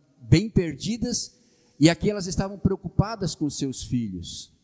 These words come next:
E aí Jesus, nesse texto, já chama a atenção exatamente para o fim dos tempos, dizendo que se hoje já está ruim,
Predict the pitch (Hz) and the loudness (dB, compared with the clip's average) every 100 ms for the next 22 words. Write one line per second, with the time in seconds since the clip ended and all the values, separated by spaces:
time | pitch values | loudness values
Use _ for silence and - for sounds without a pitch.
0 | _ _ _ 117 127 170 185 202 156 190 | _ _ _ 0 0 0 -4 -4 -6 -8
1 | 165 165 147 - 143 156 - 175 143 147 | -6 -6 -8 -2 -2 -2 -6 -4 -4 -6
2 | - 160 165 - 156 139 160 156 151 156 | -6 -6 -8 -4 -4 -2 -4 -4 -6 -6
3 | 151 147 160 - 156 156 - 160 156 - | -4 -4 -8 -4 -4 -2 -4 -6 -6 0
4 | 175 165 - - - _ _ _ _ _ | 0 0 -8 -14 -16 _ _ _ _ _
5 | - 120 117 147 143 - 139 - 143 139 | 0 2 2 0 -4 -4 -4 -2 -2 -2
6 | 175 240 220 170 156 156 143 160 139 131 | -2 -4 -6 -8 -6 -6 -4 -4 -4 -6
7 | 127 160 247 | -6 -4 -6